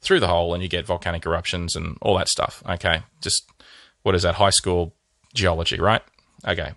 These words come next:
so if we're all on that playing field, all you're trying to do is get down to an area where the magma is closer to the surface. So there's a lot of heat generated by that.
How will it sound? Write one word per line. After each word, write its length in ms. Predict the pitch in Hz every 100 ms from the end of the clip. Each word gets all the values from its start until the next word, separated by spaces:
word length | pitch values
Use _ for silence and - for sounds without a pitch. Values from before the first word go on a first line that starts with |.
| _
so 200 | - 92
if 80 | 92
we're 120 | 113
all 100 | 113
on 60 | 101
that 160 | 98
playing 260 | - 92 92
field, 280 | 90 87 - - - - -
all 180 | - 147
you're 60 | 165
trying 240 | - 117
to 80 | 92
do 220 | 95 87 87
is 100 | 92
get 220 | 113 110
down 320 | 104 95 95
to 160 | 92 101
an 80 | 92
area 300 | 98 95 92
where 380 | 90 87 85 87
the 60 | 95
magma 340 | 101 101 98
is 120 | 87
closer 280 | - 92 87
to 80 | 85
the 80 | 80
surface. 480 | - 87 - 85 - _ _ _ _ _ -
So 160 | -
there's 140 | 98 90
a 40 |
lot 380 | 87 95 104 104
of 100 | 92
heat 420 | - 101 90 - - _ -
generated 540 | - 101 92 90 90
by 180 | 87 87
that. 260 | 90 107